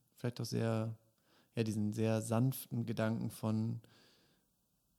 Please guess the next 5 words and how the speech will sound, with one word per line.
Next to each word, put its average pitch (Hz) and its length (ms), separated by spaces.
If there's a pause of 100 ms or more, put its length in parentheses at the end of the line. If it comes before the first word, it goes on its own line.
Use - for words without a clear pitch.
(560)
ich - 140
fänd's 120 220
voll 131 260
schön, 123 680 (1600)
Kontrolle 123 840